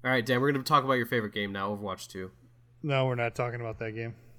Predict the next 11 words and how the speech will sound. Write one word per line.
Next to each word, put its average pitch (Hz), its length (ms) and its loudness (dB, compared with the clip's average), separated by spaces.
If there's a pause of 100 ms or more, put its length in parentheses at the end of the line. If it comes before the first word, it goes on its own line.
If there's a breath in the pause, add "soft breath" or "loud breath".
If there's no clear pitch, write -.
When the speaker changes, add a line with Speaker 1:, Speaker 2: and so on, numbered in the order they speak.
(540 soft breath)
Speaker 1:
It's 147 200 4
gonna 208 200 8
replace 196 460 4
the 190 120 -2
original, 160 540 -2
making 127 420 0
the 123 140 2
original 139 440 0
unplayable 139 580 0
in 90 60 -6
October. 104 540 -6